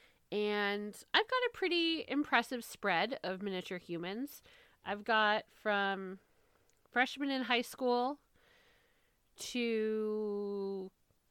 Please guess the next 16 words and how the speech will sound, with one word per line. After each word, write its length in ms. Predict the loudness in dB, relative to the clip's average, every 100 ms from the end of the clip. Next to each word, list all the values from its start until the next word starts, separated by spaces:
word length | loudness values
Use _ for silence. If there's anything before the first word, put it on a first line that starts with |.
| _ _ _ _ _ _ _ _ _ _ _ _ _ _ _ _ _ _
uh, 380 | -8 -4 -4 -4 -6
two 180 | -4 -2
and 80 | 0
a 40 |
half, 260 | 0 0 -4 _ _ _ _ _ _ _ _ _
three, 400 | -4 -2 0 -4 -6 _ -4
two 140 | 0
and 80 | 0
a 60 | -2
half. 240 | -6 -12 _ _ _ _ _ _ _ _ _ -20 -20 -20 -20 -4
So 140 | 4
I've 160 | 6 8
got 220 | 8 6
quite 240 | 4 2 0
a 40 |
spread, 420 | -4 0 0 -2